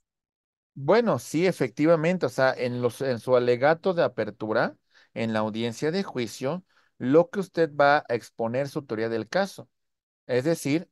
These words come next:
al final de cuentas, si usted es la parte actora, usted presentará la teoría del caso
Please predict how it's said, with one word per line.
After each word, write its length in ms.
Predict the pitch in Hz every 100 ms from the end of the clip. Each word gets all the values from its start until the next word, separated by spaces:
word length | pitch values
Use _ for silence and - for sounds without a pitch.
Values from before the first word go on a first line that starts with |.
| -
al 140 | 110
final 400 | - 110 120 147
de 120 | 185
cuentas, 500 | 190 123 113 143 226 - _ _
si 260 | - - 131
usted 460 | 120 - 160 165 -
es 280 | 127 131 127
la 220 | 113 104
parte 720 | - 113 123 131 - 98 - _ _
actora, 800 | - 104 - - 104 98 110 214 - _ _ _ _
usted 420 | - 110 - 127 131
presentará 680 | 165 - 165 156 156 143 147
la 200 | 127 113
teoría 420 | 104 107 120 127
del 220 | 127 147
caso 500 | 123 123 107 - 226